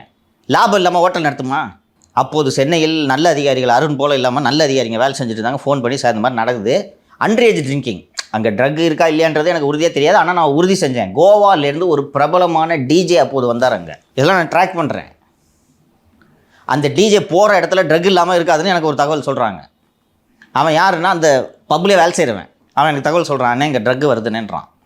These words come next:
நான் எனக்கு தெரிஞ்ச அதிகாரிகிட்ட சொல்றேன், ரெண்டு இடத்துல சொல்றேன். சிட்டி போலீஸ்கிட்டையும் சொல்றேன், ப்ரொஹிபிஷன் என்ஃபோர்ஸ்மெண்ட் இருக்குல்ல, என்ஃபோர்ஸ்மெண்ட் டிபார்ட்மெண்ட் இருக்குல்ல, அவங்ககிட்டயும் சொல்றேன். ஒரு வாட்டி சிட்டி போலீஸ் போனாங்க, ஒரு வாட்டி ப்ரொஹிபிஷன் போனாங்க. அங்க என்னன்னா, ட்ரக் இருக்குதா இல்லையான்றதை உங்களால பிடிக்க முடியாது. அண்டர் ஏஜ் இல்ல.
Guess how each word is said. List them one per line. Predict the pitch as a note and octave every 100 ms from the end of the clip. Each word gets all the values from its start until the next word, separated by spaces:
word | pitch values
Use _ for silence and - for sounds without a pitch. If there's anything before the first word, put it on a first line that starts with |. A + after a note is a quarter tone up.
| -
நான் | C#3+ C3+
எனக்கு | A#2+
தெரிஞ்ச | C#3 D3
அதிகாரிகிட்ட | B2 B2 G#2+
சொல்றேன், | B2 G#2 F#2 E2+
ரெண்டு | C3 D#3 C#3
இடத்துல | D3
சொல்றேன். | C3+ A2 E2 C#2 _ _ _ _
சிட்டி | - C#3 E3
போலீஸ்கிட்டையும் | D#3 D3 C#3+ C#3 C#3
சொல்றேன், | A#2+ F#2+ D2 - _ _ _ _ _ _ -
ப்ரொஹிபிஷன் | F3 G3+ E3+ D#3+
என்ஃபோர்ஸ்மெண்ட் | C#3+ D3 C3 C#3 B2+
இருக்குல்ல, | B2 C3
என்ஃபோர்ஸ்மெண்ட் | C3+ D3+ C#3+ C3 A#2+
டிபார்ட்மெண்ட் | A#2+ C#3 B2
இருக்குல்ல, | A#2+ C#3+
அவங்ககிட்டயும் | C#3+ D#3+ D#3+ D3+
சொல்றேன். | B2+ F#2+ D#2 - _
ஒரு | D3+ D3+ E3
வாட்டி | E3+ E3+ F#3 E3+ D#3
சிட்டி | C#3 D3+
போலீஸ் | D#3 C#3+ C#3+
போனாங்க, | C3+
ஒரு | F3+ D#3
வாட்டி | C3+ C#3+
ப்ரொஹிபிஷன் | C#3 C3 A2 F#2+
போனாங்க. | D#2 C2+ _ _ _ _ _ -
அங்க | C#3+ D3
என்னன்னா, | F#3 F#3 F3
ட்ரக் | C3 E3+
இருக்குதா | G3 F#3 F#3+
இல்லையான்றதை | F#3+ F3+ F3 E3+
உங்களால | F3+ F3 E3+
பிடிக்க | E3+ E3
முடியாது. | D3+ B2
அண்டர் | C3 G#3 A3+
ஏஜ் | G3
இல்ல. | F#3 F#3+ D#3 -